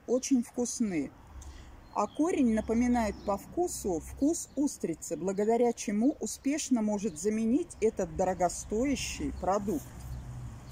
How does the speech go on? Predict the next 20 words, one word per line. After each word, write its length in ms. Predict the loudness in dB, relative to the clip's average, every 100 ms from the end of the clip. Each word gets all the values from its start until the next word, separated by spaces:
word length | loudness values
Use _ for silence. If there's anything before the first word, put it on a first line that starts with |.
| -14 -12 -12 -14 -14 -10
Вот, 320 | -4 -2 -2 -6
э, 380 | -6 -4 -2 -2
значит, 420 | 2 4 4 0 -4 -6 -6 -6 -8 -10 -2
в 40 |
козлобороднике 880 | 0 4 4 6 4 4 4 4 4
содержится 800 | 2 2 4 2 0 -8 -6 -4
много 400 | 2 4 6 4
витаминов 720 | 2 2 4 4 4 -2 -4 -10 -20 -6
и 120 | -2
питательных 680 | 0 2 2 2 -2 -4 -4
веществ, 460 | -8 -6 -6 -8 0
в 40 |
том 200 | 2 4
числе 400 | 0 -4 0 0
полезные 580 | 2 2 4 4 4 2
для 220 | -2 0
нашего 360 | -2 -4 -2 -2
организма, 640 | 0 0 2 0 0 -4 -2
как 180 | -4 -4 -18 -20 -20 -6
аскорбиновая 1040 | -6 -2 -2 -2 0 6 6 6 0 0